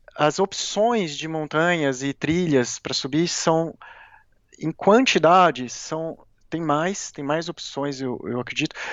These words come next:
Vai chegando ali perto de Banff, Lake Louise, daí Jasper, te-, é mais bonito, assim, visualmente,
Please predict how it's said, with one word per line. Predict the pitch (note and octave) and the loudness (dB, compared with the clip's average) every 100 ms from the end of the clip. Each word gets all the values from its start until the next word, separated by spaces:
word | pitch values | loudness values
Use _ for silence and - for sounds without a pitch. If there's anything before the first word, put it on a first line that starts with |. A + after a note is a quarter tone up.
| - - | -12 2
Vai | F3 | 4
chegando | G#3 A#3 A3+ A3+ | 4 4 4 4
ali | G3+ | 4
perto | - E3+ D#3+ | 4 2 0
de | C#3 | -2
Banff, | C3 D#3 D#3+ D3+ C#3 C#3 | 0 0 0 -4 -8 -4
Lake | C3+ C#3+ - C3 | -2 -2 -4 -8
Louise, | B2 C#3+ D#3 D#3 C3+ | -4 -4 -2 -2 -2
daí | B2+ B2+ A#2+ | 0 2 2
Jasper, | A#2 C#3+ E3 D3+ D3 - D3+ D3+ - - - - | 4 6 8 6 2 0 0 0 -4 -20 -12 -8
te-, | C#3 | -4
é | C#3 | 0
mais | D#3 E3 D#3+ | 2 2 2
bonito, | E3 G3+ E3 B2+ - | -2 -2 -2 -2 -6
assim, | F#2+ A#2 G#2 | -10 -10 -10
visualmente, | A#2+ C3 C3+ B2 A2 G#2 | -8 -2 0 0 0 -2